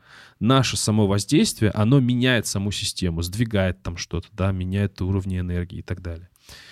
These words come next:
А, и, соответственно, когда мы проводим какой-то эксперимент, вот получается, что если мы, э, не лезем туда и не трогаем частицы, которые там как-то движутся,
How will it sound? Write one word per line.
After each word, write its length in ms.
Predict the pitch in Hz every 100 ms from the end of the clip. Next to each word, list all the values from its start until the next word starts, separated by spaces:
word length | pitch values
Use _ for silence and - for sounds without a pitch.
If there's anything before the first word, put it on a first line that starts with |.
| - - - -
А, 380 | 101 98 95 -
и, 920 | - 120 127 127 123 117 110 98 87 52
соответственно, 800 | - 104 - 85 - 139 175 180
когда 320 | - 107 131
мы 60 | 123
проводим 320 | 120 117 113
какой-то 240 | - 110
эксперимент, 640 | 110 - 120 127 147 240 -
вот 180 | 151 -
получается, 480 | 190 170 117 92 107
что 200 | - 117
если 380 | 123 131 - 113
мы, 680 | 113 117 113 107 95 87 82 _ -
э, 40 | 65 65 76 92 92
не 240 | 98 104 110
лезем 420 | 135 214 220 147
туда 480 | - 98 98 82 - _ - - - -
и 180 | 110 110
не 120 | 120
трогаем 380 | - 147 101 95
частицы, 520 | - 117 - 117 -
которые 360 | - 87 87 87
там 100 | 87
как-то 240 | 95 98
движутся, 560 | 98 98 87 - -